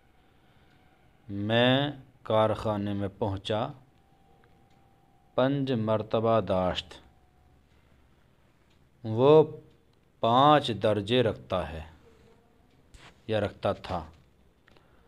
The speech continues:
दर हर मर्तबा कारमी करदंद, हर मंजिल में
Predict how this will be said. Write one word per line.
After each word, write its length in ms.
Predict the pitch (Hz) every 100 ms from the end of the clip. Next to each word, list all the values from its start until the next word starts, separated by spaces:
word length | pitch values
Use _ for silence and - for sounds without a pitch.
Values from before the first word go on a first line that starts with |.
| _ _ _ _ _ -
दर 340 | 98 123 139 123
हर 220 | 104 135 120
मर्तबा 520 | 113 107 120 117 123 123
कारमी 500 | 104 104 113 113 113
करदंद, 540 | 117 107 113 113 123 117 - - _ _ _ _ _ _ _ _ _ _ _ _ _ _ _ _ _ _ _ _ _ _ _ _ _ _ _ _ _ _ _ _ _ _ -
हर 360 | - 113 143 139
मंजिल 520 | 117 113 110 110 113
में 360 | 107 113 85